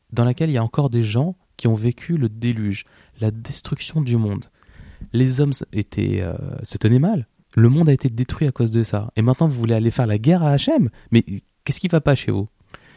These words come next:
Et donc, leur raisonnement, c'était de dire, « Oui, mais attends, le monde, il a été détruit, il y a...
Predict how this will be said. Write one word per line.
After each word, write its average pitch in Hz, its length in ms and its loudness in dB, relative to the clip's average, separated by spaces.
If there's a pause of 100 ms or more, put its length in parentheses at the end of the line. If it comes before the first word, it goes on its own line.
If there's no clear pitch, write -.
(160)
Et 131 100 2
donc, 160 380 0
leur 143 240 2
raisonnement, 139 480 4
c'était 143 260 -2
de 120 120 -2
dire, « 143 260 -2
Oui, 143 100 4
mais 117 120 4
attends, 101 260 -2 (580)
le 113 240 6
monde, 160 240 4
il 135 100 4
a 123 40 4
été 120 180 -2
détruit, 156 520 -2 (100)
il 120 160 -2
y 117 120 2
a... 143 160 0